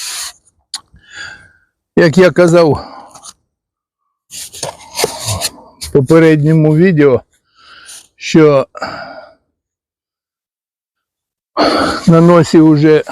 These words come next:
у нас наступає серпень місяць, сьогодні у нас вже двадцять дев'яте липня, і треба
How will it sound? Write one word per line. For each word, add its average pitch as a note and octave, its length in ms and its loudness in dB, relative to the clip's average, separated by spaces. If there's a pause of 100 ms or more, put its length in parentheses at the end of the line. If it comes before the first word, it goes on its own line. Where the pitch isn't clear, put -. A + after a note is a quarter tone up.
(240)
у D3 120 -2
нас D3 420 -2 (320)
наступає C#3 840 0 (1080)
серпень C#3 600 -2
місяць, D#3 600 -2
сьогодні C3+ 460 2
у C3+ 60 0
нас C3+ 280 -2
вже B2+ 320 -2 (760)
двадцять C#3+ 580 2
дев'яте C3+ 680 0 (1120)
липня, F3 720 2 (640)
і E3+ 340 2 (2500)
треба E3 640 2